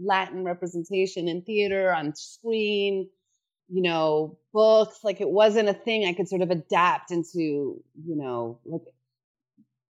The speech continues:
there was a one point where I was like, "Oh, I'll do a, I'll do a one person show on Lolita Lebron, who was the Puerto Rican revolutionary who shot up Congress in the fifties,"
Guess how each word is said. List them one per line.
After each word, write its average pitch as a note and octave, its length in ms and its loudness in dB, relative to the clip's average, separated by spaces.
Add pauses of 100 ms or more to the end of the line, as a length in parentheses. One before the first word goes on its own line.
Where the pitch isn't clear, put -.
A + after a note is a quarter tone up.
(420)
there A3 300 6
was B3 120 6
a B3 60 6
one A#3 180 6
point G3+ 220 0
where F#3 80 4
I F#3+ 40 6
was F#3+ 80 2
like, G3 140 2
"Oh, A3 80 8
I'll A3+ 140 8
do A#3 200 10
a, A#3 120 10
I'll G#3 160 4
do A#3+ 120 4
a A#3 40 6
one A3+ 220 4
person A3+ 320 -2
show G#3+ 260 -2
on G3 180 2
Lolita G3+ 380 6
Lebron, F#3 520 4
who F3+ 100 0
was E3 140 0
the F3+ 60 -6
Puerto F3 240 -2
Rican F3 260 0
revolutionary E3 640 -4
who D3+ 80 -8
shot D3 280 -2
up C#3+ 140 -4
Congress D3 500 -6
in B2+ 200 -8 (220)
the B2 160 -20
fifties," C3 420 -8